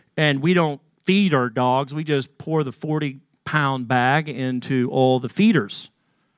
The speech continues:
We let the dogs eat whenever they want. And country dogs don't overeat because they're busy chasing whatever else they want, you know, coyotes, whatever. So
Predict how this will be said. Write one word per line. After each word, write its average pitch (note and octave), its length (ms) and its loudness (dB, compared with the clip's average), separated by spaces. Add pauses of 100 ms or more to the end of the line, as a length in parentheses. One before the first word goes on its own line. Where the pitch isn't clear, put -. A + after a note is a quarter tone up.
(200)
We A#2+ 140 -8
let A#2+ 180 -4
the C3 80 -8
dogs C3+ 420 4
eat C#3+ 120 2
whenever D#3 340 -2
they E3 120 4
want. E3 580 4 (680)
And B2 180 -6
country D#3+ 420 2
dogs C#3 680 2 (140)
don't F#3+ 280 2
overeat C#3+ 600 -2
because E3+ 240 0
they're F3+ 100 2
busy C#3+ 420 2
chasing D3+ 460 0
whatever E3 360 2
else F#3 180 2
they G3 100 0
want, A3 380 2
you A#2 100 -4
know, A#2+ 140 -6
coyotes, D3 800 0
whatever. B2+ 400 -2 (1300)
So A3 500 2